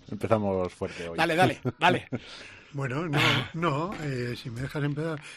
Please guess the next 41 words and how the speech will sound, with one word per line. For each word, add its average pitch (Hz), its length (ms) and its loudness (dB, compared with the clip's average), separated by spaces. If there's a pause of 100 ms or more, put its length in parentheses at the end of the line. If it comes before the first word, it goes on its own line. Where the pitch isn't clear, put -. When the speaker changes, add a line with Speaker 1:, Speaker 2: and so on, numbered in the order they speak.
Speaker 3:
Yo 156 140 0
más 202 160 -2
que 151 80 -2
Speaker 2:
Te 160 100 6
Speaker 3:
hablar 175 140 6
Speaker 2:
dejo. 196 80 -2
Speaker 3:
de, 190 180 2
de 180 140 -4
los 180 180 -2
dos 170 80 -2
últimos 165 340 -2
partidos, 190 580 0 (840)
eh, 143 220 4
me 131 100 0
gustaría 131 380 2
hacer 180 180 0
una 175 160 2
comparativa 151 920 4
para 139 240 -4
satisfacer 139 640 -2
a 170 60 2
las 147 180 2
viudas 151 260 0
de 139 100 0
García 139 320 -2
Plaza. 202 360 -6
Speaker 2:
Ah, 123 140 -4
vale. 139 300 2 (300)
Speaker 3:
Entonces, 156 540 4 (200)
Speaker 2:
Jolín, 156 160 0
Speaker 3:
entre 160 40 6
lo 180 140 6
Speaker 2:
jolín. 139 260 4
Speaker 3:
que 170 140 4
es 156 80 0
los 143 280 2
seis 160 160 0
partidos 170 580 2
de, 160 580 4 (480)
de 165 140 4
Cudé 185 440 4